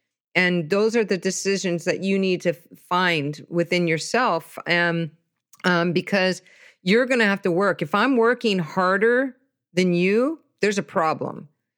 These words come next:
And so that's what we're working on right now, that, um, is getting her to understand and appreciate the things that are happening. Um, and it's slow still. Like, we're still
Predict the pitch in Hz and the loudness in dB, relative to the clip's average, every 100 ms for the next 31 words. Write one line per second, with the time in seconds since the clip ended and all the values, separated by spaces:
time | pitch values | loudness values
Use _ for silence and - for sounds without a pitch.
0 | _ _ 196 196 247 226 233 - 285 247 | _ _ -2 2 2 4 2 2 2 4
1 | 247 240 254 254 247 233 226 - 240 208 | 4 4 2 2 2 2 2 2 0 0
2 | 175 175 - - 185 180 180 180 _ _ | 0 -2 -4 -2 0 0 -2 -6 _ _
3 | - 185 214 214 220 214 208 196 190 202 | -4 -2 0 0 2 2 0 0 0 0
4 | 196 - 196 196 185 175 170 - 208 - | -2 -2 0 2 2 0 -2 -2 -4 -2
5 | 190 180 160 175 160 180 180 180 170 170 | 0 0 0 -4 -2 -2 -2 0 0 0
6 | 160 165 175 185 202 208 208 _ _ _ | 0 -2 -2 0 0 -2 -4 _ _ _
7 | 180 185 185 190 - 233 262 - - 277 | 0 2 2 0 0 0 0 -2 0 2
8 | 285 - 190 147 143 170 190 196 - - | 0 -2 -2 0 0 -2 -2 -4 -4 -2
9 | 226 226 | 0 2